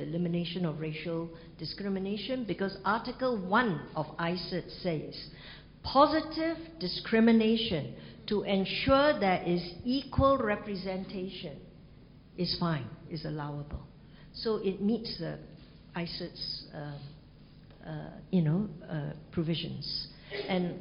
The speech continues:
I think it's a good idea. Was it a sham election? No, it wasn't. Do you know that, uh,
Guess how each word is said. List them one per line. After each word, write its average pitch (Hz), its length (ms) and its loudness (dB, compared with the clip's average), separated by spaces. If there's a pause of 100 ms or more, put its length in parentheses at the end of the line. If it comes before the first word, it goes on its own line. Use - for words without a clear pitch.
(140)
I 170 120 -2
think 190 180 -4
it's - 260 -6
a 156 60 -6
good 147 220 -4
idea. 131 400 -8 (420)
Was 214 220 4
it 320 140 2 (100)
a 175 100 2 (180)
sham 262 220 0
election? 254 460 2
No, 349 440 4
it 190 160 2
wasn't. 202 400 4 (440)
Do 269 60 2
you 262 80 4
know 294 280 4 (140)
that, 233 260 2
uh, 214 100 0